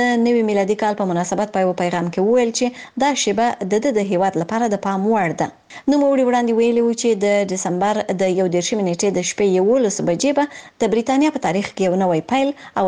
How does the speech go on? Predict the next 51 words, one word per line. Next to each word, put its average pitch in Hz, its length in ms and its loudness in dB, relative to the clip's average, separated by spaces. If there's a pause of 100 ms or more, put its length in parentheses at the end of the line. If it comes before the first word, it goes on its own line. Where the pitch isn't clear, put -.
له 180 140 2
اروپایي 190 340 -2
ټولنې 202 400 0
سره 196 200 0
د - 120 -2
بریتانیا 175 560 0
د 175 160 -2
تر 175 180 -4
ټولو 240 300 2
لوی 302 120 4 (120)
متحد 175 340 -4
په 175 140 -4
توګه 277 180 2 (420)
نوې 180 220 2 (140)
اړیکه 240 340 0
وي. 165 100 -2 (280)
په 285 120 2
همدې 277 300 2
حال 277 180 0
کې 285 440 -4
منتقدین 277 520 2
وایي 202 180 2
چې 202 220 -2
د 226 120 0
بریتانیا 262 460 0
وضعیت 254 400 0
به 202 160 2
د 214 140 0
هغه 240 160 -2
څه 233 160 -4
په 208 100 0
مقایسه 196 480 -2
چې 233 140 0
له 185 160 2
اروپایي 196 320 -2
ټولنې 190 380 0
سره 170 200 0
وه، 226 300 -2
بدتره 190 420 -4
وي. 165 60 -6 (260)
برگزیت 311 420 -2 (280)
یا 294 180 4
له 269 140 2
اروپایي 240 340 0
ټولنې 233 380 2
څخه - 180 -4
د 233 100 0
بریتانیا 196 500 0
وتل 262 360 0
د 196 100 -4
جنوري 240 340 2